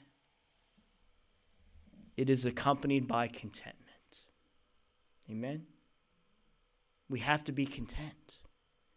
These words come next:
What does it mean to be content? Content is freedom from turmoil. Contentment is freedom from fear.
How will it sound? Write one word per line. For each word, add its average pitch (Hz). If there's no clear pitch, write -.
What 170
does 202
it 185
mean 190
to 180
be 147
content? -
Content 233
is 190
freedom 220
from 202
turmoil. 190
Contentment 220
is 196
freedom 220
from 202
fear. 208